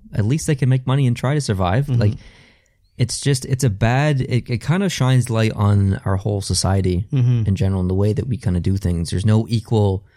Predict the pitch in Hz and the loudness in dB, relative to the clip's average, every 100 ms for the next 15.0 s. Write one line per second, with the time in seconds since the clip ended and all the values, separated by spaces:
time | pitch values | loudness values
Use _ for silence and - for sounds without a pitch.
0 | - 113 135 - 123 120 104 101 92 80 | -2 2 2 0 -2 -2 0 2 0 -2
1 | 87 98 117 110 110 101 - 113 107 104 | -2 -2 -2 0 2 0 0 2 4 4
2 | 101 95 95 98 101 95 92 92 92 90 | 2 2 2 0 0 -2 0 0 0 0
3 | - - - 113 117 156 160 160 143 135 | -4 -18 -8 -2 0 0 0 0 2 2
4 | 123 123 - 107 110 107 120 104 117 107 | 2 2 0 0 2 2 2 0 0 2
5 | 104 98 101 - 107 98 - 110 98 107 | 0 0 -4 -4 -2 -2 -6 -2 2 2
6 | - 107 104 101 92 - 101 95 104 101 | 2 2 4 2 0 0 0 2 0 -2
7 | - - - 135 127 113 - - 107 101 | -8 -12 -2 2 2 0 -8 -6 0 2
8 | 117 98 92 92 - 87 85 87 98 92 | 4 4 2 2 2 2 2 0 -2 -2
9 | 110 104 98 92 - 101 98 87 87 87 | -2 0 -2 -2 0 2 2 0 0 -2
10 | - 123 98 90 - _ _ _ _ _ | 0 2 2 -2 -8 _ _ _ _ _
11 | _ - 85 - 95 87 - - _ - | _ -10 -10 -6 -4 -4 -6 -18 _ -20
12 | - _ _ _ - 147 135 98 92 78 | -20 _ _ _ -4 -2 0 -2 -4 -4
13 | - 139 120 107 107 123 - _ _ - | -2 0 0 0 -4 -6 -14 _ _ -8
14 | - 165 143 123 135 151 123 113 117 - | 0 2 2 0 0 0 0 -2 -4 -6